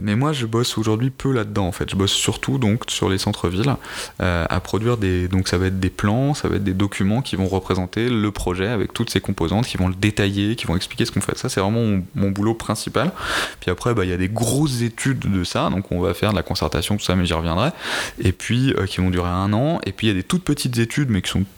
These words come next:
finalement un peu ces, c'est, ça peut être des petits sujets un peu de ce genre-là, mais en tout petit, euh, avec des études beaucoup plus courtes où, euh,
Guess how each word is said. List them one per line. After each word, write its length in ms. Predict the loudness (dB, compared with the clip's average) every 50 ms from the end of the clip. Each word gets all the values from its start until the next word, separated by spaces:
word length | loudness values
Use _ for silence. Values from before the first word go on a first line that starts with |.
| -14 -12
finalement 360 | -6 -2 0 2 2 2 2 0
un 40 |
peu 140 | 0 -2 -4
ces, 240 | -4 -4 -4 -6 -6 -8 -12 -14 -18 -18 -12
c'est, 260 | -6 -4 -4 -4 -2 -4
ça 100 | -6 -4
peut 120 | -2 0
être 120 | -2 -2 -2
des 100 | -2 -4
petits 340 | -4 -6 -10 -8 -4 -2 -2
sujets 280 | 0 0 0 2 2
un 80 | 2 2
peu 120 | 0 -2
de 60 | -2
ce 140 | -2 -2 -2
genre-là, 260 | 0 2 2 2 2
mais 80 | 2 2
en 80 | 0 0
tout 160 | 0 -2 -2
petit, 380 | 0 0 -2 0 0 0 0 -2 -6 -18 -20 -20 -20 -12 -4 0 2
euh, 400 | 2 4 4 4 4 2 2 2
avec 220 | 0 0 0 0
des 160 | 2 2 2
études 200 | 2 2 0 2
beaucoup 220 | 2 2 0 0 -2
plus 140 | -6 -6
courtes 400 | -4 -2 0 0 0 0 -2 -4
où, 180 | -2 -2 0 0
euh, 160 | 2 2 2